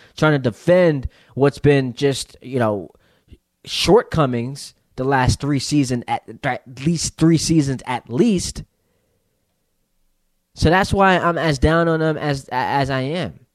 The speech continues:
And I don't think it's gonna be getting better, 'cause you do have to wonder, at some point, Aaron Judge is gonna show some age.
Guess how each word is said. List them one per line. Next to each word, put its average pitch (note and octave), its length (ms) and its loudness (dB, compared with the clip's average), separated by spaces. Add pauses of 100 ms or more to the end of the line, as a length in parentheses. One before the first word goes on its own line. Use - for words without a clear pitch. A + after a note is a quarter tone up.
(260)
And B2+ 140 -2
I D3+ 40 -2
don't F3 180 -4
think E3 200 -8
it's C#3+ 220 -12
gonna C3 280 -6
be A#2 200 -12
getting B2+ 400 -2
better, B2 540 -4 (580)
'cause B2 120 -10
you C3 80 -4
do E3+ 120 0
have F3+ 220 2
to C3+ 100 -6
wonder, D3+ 560 -4 (280)
at - 160 -10
some F3 180 -4
point, F3+ 300 -2
Aaron D#3+ 280 -2
Judge E3 440 0 (120)
is F3 160 2
gonna F#3+ 180 -2
show E3 180 -2
some C3 240 -6
age. - 440 -12